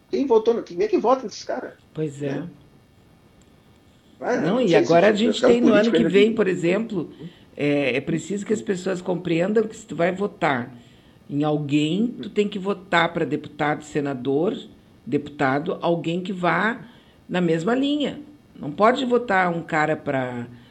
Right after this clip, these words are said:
Speaker 2: tipo, votar no Lula e depois votar pra senador um Reis.
Speaker 1: Sim.
Speaker 2: Um Lazier Martins, por exemplo. Não pode, né?
Speaker 1: É que as pessoas esquecem fácil, né, tia? Ele não sabe quem é, quem é, quem é o Lazier Martins,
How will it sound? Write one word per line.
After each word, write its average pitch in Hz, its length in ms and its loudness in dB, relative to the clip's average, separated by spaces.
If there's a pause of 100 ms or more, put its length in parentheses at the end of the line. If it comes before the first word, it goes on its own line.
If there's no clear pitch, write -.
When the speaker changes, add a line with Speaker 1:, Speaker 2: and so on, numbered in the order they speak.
(120)
Speaker 2:
tipo, 147 280 -8
votar 165 340 -2
no 170 120 0
Lula 175 420 4
e 254 60 -2
depois 226 360 2
votar 208 300 -2
pra 190 160 -8
senador 180 520 -2
um 226 100 0
Reis. 220 540 0 (1300)
Speaker 1:
Sim. 165 300 -2 (500)
Speaker 2:
Um 151 100 -4
Lazier 156 320 2
Martins, 170 580 -2
por 131 140 -6
exemplo. 131 460 -8 (340)
Não 156 120 -6
pode, 269 520 -2
né? 131 240 -12 (1700)
Speaker 1:
É 359 80 -2
que 285 60 0
as - 60 -4
pessoas 202 240 2
esquecem - 300 0
fácil, 165 300 0
né, 127 100 -8
tia? 110 160 -18 (2250)
Ele 202 100 2
não 320 100 0
sabe 233 260 4
quem 180 160 2
é, 156 80 2
quem 147 160 -2
é, 139 80 0
quem 160 100 0
é 170 60 4
o 165 80 0
Lazier 151 180 0
Martins, 151 360 -6